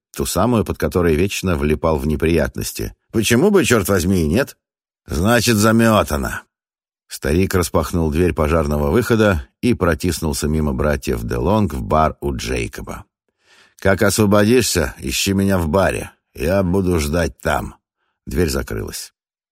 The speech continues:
Все еще с маской Робби на лице, Роберт повернулся к друзьям за советом. «А что,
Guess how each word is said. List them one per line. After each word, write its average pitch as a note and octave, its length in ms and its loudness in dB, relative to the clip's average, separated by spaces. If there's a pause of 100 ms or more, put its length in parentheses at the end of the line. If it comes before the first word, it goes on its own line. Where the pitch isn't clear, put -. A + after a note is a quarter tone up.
(140)
Все G2+ 100 2
еще G2+ 200 2
с - 120 -4
маской G2 440 2
Робби B2 320 2
на A#2 100 2
лице, A2 460 2 (260)
Роберт C3+ 360 -2
повернулся D#2+ 520 0
к C#2+ 60 -6
друзьям D2+ 420 0
за D#2+ 80 0
советом. B1 580 -4 (240)
«А C3 160 4
что, E2+ 360 -4